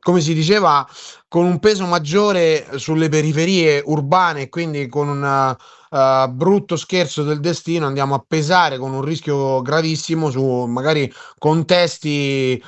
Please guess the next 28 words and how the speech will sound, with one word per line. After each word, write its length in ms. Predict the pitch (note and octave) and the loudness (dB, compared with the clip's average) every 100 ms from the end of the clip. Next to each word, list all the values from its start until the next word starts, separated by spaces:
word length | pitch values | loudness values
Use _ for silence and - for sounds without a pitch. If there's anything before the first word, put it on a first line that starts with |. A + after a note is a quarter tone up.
| - | -12
socio-economici 1300 | - F#3+ F#3 C#3+ D#3 E3 F3+ F3+ E3 C3+ D3 C#3+ C3+ | 0 2 2 -2 -2 0 2 2 0 -4 -4 -4 -4
che 120 | C3 | -2
già 200 | A#2+ F3 | 0 0
sono 180 | D#3 D3+ | 0 -6
in 80 | C#3 | -6
difficoltà, 680 | C3 - C3 C3+ F#3 E3 | -6 -6 -4 -2 2 2
persone 360 | B2+ A#2 D#3 C3+ | 0 -6 -8 -6
che 120 | B2+ | -6
già, 240 | A#2 D#3+ C#3 | -2 0 0
insomma, 440 | - D#3 C3+ B2+ C3+ | 0 -2 0 -2 -2
vivono 320 | F3 F3 D#3 | 0 0 0
in 60 | |
un 60 | C#3+ | 0
contesto 480 | C#3 D#3 F3 D#3+ D3+ | 0 2 0 0 -2
socio-economico 1000 | C3+ F3 C#3+ C#3 D#3 E3+ D3+ C3+ B2+ B2+ - - | 0 0 0 -4 0 2 2 0 -2 -2 -6 -16
più 140 | - E3 | -4 0
in 100 | D#3+ | 0
difficoltà 600 | D3 - D3 D#3 D3 E3+ | -2 -2 0 0 2 -2
nelle 240 | C#3 C3+ | -2 -2
periferie 580 | C#3 D3 E3 D3+ E3+ D3+ | -2 -2 -2 -2 0 0
delle 240 | B2+ B2+ | 0 -2
nostre 320 | C#3 D#3 - E3 | 0 -2 -2 0
città. 520 | G#3 - E3 F#3+ E3 | 0 2 2 4 2
Noi 520 | C#3+ C3 B2+ B2 A#2+ - - | -4 -6 -4 -6 -8 -12 -18
<laughs> 340 | - G#3+ C#3+ - | -2 0 0 0
posizioniamo 880 | F3 - F3+ - G3 F#3 E3+ E3 D3 | -2 0 -4 -2 0 2 2 2 2
anche 240 | C#3+ C#3 | 0 -4
questi 540 | C3 C3 - B2+ B2 | -4 -6 -4 -4 -4